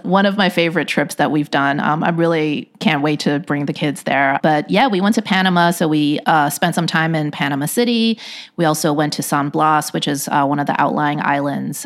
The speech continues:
And we also spent some time in the rainforest kind of area. That's not too far from Panama City. And we were kind of amazed that we were walking around, and not only were there no stares, but people would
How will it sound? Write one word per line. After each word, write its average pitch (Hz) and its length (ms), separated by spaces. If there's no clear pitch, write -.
And 143 540
we 151 100
also 143 600
spent 143 260
some - 120
time 139 280
in 123 400
the 135 80
rainforest 139 880
kind 165 180
of - 80
area. 196 440
That's - 160
not 196 160
too 165 160
far 139 240
from 156 160
Panama 139 320
City. 156 420
And 165 480
we 190 180
were 247 140
kind 262 220
of 254 60
amazed 175 500
that 156 260
we 170 80
were 165 160
walking 160 320
around, 202 380
and 175 80
not 240 160
only 214 420
were 170 220
there 160 160
no 151 160
stares, 190 840
but 175 520
people 208 320
would 185 400